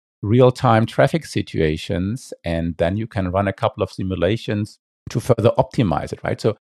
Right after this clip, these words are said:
the more you approach a simpler problem or a more concrete problem that is depending on less variables,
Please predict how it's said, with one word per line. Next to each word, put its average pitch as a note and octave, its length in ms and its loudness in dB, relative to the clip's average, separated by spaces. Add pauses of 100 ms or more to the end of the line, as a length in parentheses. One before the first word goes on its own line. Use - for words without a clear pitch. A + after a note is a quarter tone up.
(200)
the B2+ 80 6
more C#3+ 260 8
you C#3+ 240 6 (320)
approach B2+ 760 4 (140)
a F#2 440 0 (400)
simpler - 600 0
problem A2 640 2
or G2+ 240 -2
a F#2+ 60 2
more A#2+ 360 0
concrete D3 800 -8 (260)
problem F#2+ 640 2
that G2 200 0
is - 380 -10 (400)
depending A#2 720 -2 (100)
on G2 120 -2
less G2+ 360 2
variables, G#2+ 720 4